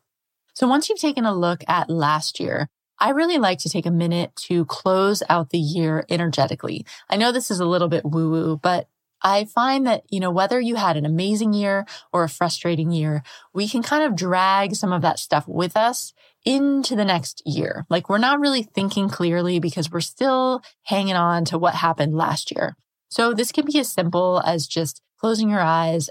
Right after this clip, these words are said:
and thinking about the last year and just saying, "Thank you," and, like, closing it out.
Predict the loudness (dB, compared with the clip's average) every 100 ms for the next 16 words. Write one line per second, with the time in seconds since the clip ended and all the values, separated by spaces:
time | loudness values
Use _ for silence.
0 | -4 -4 -4 -2 -2 0 0 0 0 0
1 | 0 -2 -2 0 0 0 0 -2 -2 -4
2 | -2 0 0 0 -2 -6 _ _ -4 -2
3 | 0 -2 -4 -4 -6 _ 0 2 2 0
4 | -8 _ -8 -2 0 2 0 0 0 -2